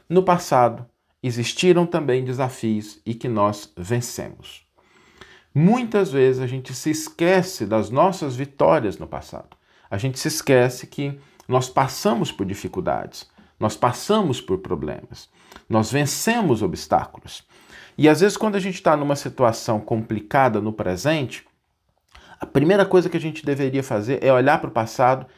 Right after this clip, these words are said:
e relembrar que já estivemos em situações, às vezes iguais, às vezes até piores, e a gente foi capaz de superá-las.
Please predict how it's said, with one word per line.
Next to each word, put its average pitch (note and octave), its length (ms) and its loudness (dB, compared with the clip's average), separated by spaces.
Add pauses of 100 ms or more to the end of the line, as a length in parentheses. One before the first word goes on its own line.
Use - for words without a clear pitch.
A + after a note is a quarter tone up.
(260)
e E3 80 2
relembrar D3 720 2 (420)
que A#2 140 0
já D3 200 4
estivemos D3+ 720 -2
em B2 60 -2
situações, B2 920 -2 (380)
às G2 240 0
vezes F#2+ 260 0
iguais, G#2+ 640 2 (180)
às F#2+ 200 -6
vezes F#2 200 -4
até F#2+ 300 0
piores, C#3 680 4 (240)
e F3+ 80 -2
a C#3+ 60 0
gente A#2+ 200 -6
foi A2 180 -8
capaz A2+ 580 0
de G#2 80 -10
superá-las. G2 960 -2